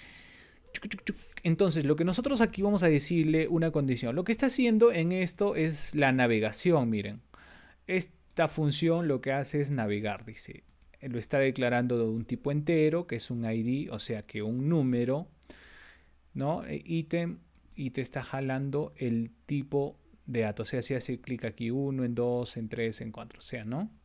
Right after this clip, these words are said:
Ya, muy bien. Y si hace clic en Nav Home, en esta parte,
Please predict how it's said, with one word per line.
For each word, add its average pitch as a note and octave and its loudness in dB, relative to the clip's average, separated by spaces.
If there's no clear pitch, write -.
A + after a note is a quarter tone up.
Ya, A2 -8
muy C3+ -2
bien. G2+ -4
Y D3 0
si F3+ 4
hace F3+ 2
clic F#3+ -4
en C3 0
Nav E3 0
Home, F3+ 2
en C#3+ -8
esta D3 -4
parte, D#3 -2